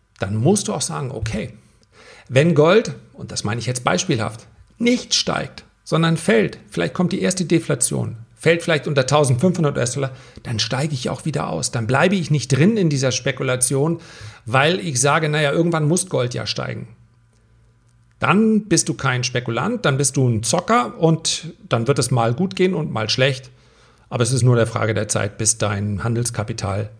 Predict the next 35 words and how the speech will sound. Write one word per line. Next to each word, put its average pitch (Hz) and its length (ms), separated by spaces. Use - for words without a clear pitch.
futsch 127 300
ist. 127 240
Das 101 180
ist 117 140
genau 107 280
der 117 140
Grund, 120 440
warum 120 440
so 123 240
viele 127 360
sich 117 220
enttäuscht 113 460
dann 110 120
von 117 140
der 107 80
Börse 104 340
abwenden. 110 540
Sie 165 240
machen 165 320
alles 135 240
falsch, 190 360
aber 127 160
die 113 120
Börse 135 360
ist 131 220
irgendwie, 113 580
äh, 110 140
gemein 117 480
gewesen, 131 600
da 104 80
können 135 240
nur 127 100
die 117 120
Profis 135 500
verdienen. 131 560